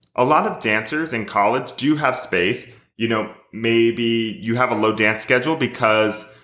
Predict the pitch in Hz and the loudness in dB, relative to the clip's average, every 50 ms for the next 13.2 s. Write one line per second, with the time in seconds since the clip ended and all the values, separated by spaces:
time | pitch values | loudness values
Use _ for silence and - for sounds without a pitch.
0 | _ _ - 117 113 117 127 127 - - - 120 113 117 117 - - 113 120 123 | _ _ -2 0 2 2 2 0 -2 -4 -2 0 0 0 -2 -4 -4 -4 -4 -4
1 | 127 127 123 - - 104 127 123 135 143 147 151 - - 240 262 262 - 156 117 | -4 -6 -6 -2 0 0 0 0 0 -2 -2 -2 -2 -4 -4 -2 0 0 0 2
2 | 110 98 87 87 92 - - 85 71 - - 85 87 82 76 - - 92 90 - | 2 2 0 -2 -6 -4 0 0 0 0 -2 -6 -6 -8 -8 -6 -6 -6 -4 -2
3 | 110 110 104 123 123 131 139 135 120 139 131 135 135 139 147 180 180 - 156 117 | -2 -2 0 -2 -2 -2 -2 -2 0 0 0 0 -2 -4 -4 -6 -4 -4 -4 -6
4 | - - 101 92 85 87 87 85 85 85 - - - - - _ _ _ - 123 | -2 0 0 0 0 0 -4 -4 -6 -6 -10 -16 -20 -20 -20 _ _ _ 2 4
5 | 127 127 123 120 117 107 107 117 120 123 123 127 123 117 135 135 - 147 143 131 | 4 4 4 4 2 2 2 0 0 0 2 0 0 0 -2 -2 0 0 0 2
6 | 117 113 - - - - 110 123 - 165 160 156 143 113 98 113 120 120 - - | 0 0 -2 -4 -4 -2 -2 0 -2 -2 -2 -2 -2 -2 0 0 0 -2 -2 -6
7 | - - - 92 98 113 170 180 127 120 117 117 113 107 - 120 107 - - 113 | -8 -2 0 2 2 2 2 0 0 0 0 0 0 0 0 -2 -2 -2 -4 -6
8 | - - 101 104 107 110 110 95 - 95 - - 127 - - 98 95 117 151 165 | -2 -2 0 0 0 0 0 2 2 0 0 -2 -4 -2 0 0 0 0 -2 -4
9 | - - 120 104 85 - - - - - - _ _ _ _ - 135 127 113 - | -4 0 2 2 2 0 -2 -8 -14 -20 -20 _ _ _ _ -2 -2 -2 -2 -2
10 | - 139 156 165 160 - 113 117 113 110 - - 107 104 101 101 98 98 98 101 | 0 0 2 2 0 0 0 0 0 0 0 0 2 2 4 2 2 2 2 2
11 | 104 107 107 107 104 104 98 90 - 101 101 104 104 101 - - - - - _ | 2 2 2 2 2 2 0 0 0 2 2 2 2 0 -4 -8 -12 -12 -14 _
12 | _ - - 101 92 - 104 120 156 - - - - 104 90 82 - - 67 50 | _ -6 -4 -4 -2 -2 -2 -2 -2 -4 -8 -6 -2 -2 -2 -2 -4 -6 -10 -10
13 | 50 69 - | -10 -10 -12